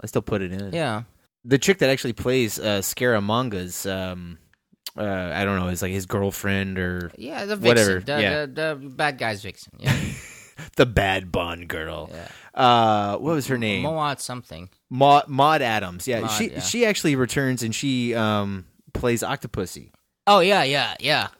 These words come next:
Speaker 1: Uh, yeah,
Speaker 2: That
Speaker 1: and
Speaker 2: was
Speaker 1: the other
Speaker 2: kinda
Speaker 1: Bond.
Speaker 2: cool.
Speaker 1: Yeah.
Speaker 2: Yeah.
Speaker 1: So she's, like, one of the few returning, um... oh, you know what? We didn't mention either. Uh, Felix Leiter from, um... Live and Let Die. It's the same Felix Leiter from License to Kill.
Speaker 2: Yeah,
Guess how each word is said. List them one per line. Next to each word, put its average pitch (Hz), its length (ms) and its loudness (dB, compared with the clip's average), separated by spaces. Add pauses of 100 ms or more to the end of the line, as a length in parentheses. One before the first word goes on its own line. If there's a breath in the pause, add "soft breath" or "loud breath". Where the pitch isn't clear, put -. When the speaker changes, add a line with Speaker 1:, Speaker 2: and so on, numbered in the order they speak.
(100)
Speaker 1:
Uh, - 60 -4
yeah, 127 420 4
Speaker 2:
That - 40 8
Speaker 1:
and 170 80 6
Speaker 2:
was 180 140 6
Speaker 1:
the 123 60 6
other 123 120 6
Speaker 2:
kinda 113 60 0
Speaker 1:
Bond. 110 200 0
Speaker 2:
cool. 98 100 -6
Speaker 1:
Yeah. 120 600 2
Speaker 2:
Yeah. 120 60 -18
Speaker 1:
So 135 180 -2
she's, 160 220 -2
like, 151 120 0
one 147 120 2
of 135 60 2
the 127 120 2
few 123 280 -4
returning, 113 720 -4
um... 98 320 -6 (300 loud breath)
oh, 285 100 0
you 190 140 4
know 240 80 6
what? 233 160 6
We 214 80 2
didn't 220 160 2
mention 226 260 0
either. 240 240 0
Uh, 131 540 2
Felix 175 400 0
Leiter 170 340 2
from, 127 400 0
um... 123 380 0 (340)
Live 143 180 4
and 160 100 2
Let 147 180 2
Die. 180 280 4
It's 120 400 2
the 151 160 2
same 147 320 2
Felix 151 400 4
Leiter 147 300 2
from 147 240 -4
License 156 400 4
to 175 80 2
Kill. 262 420 2 (100)
Speaker 2:
Yeah, 151 360 4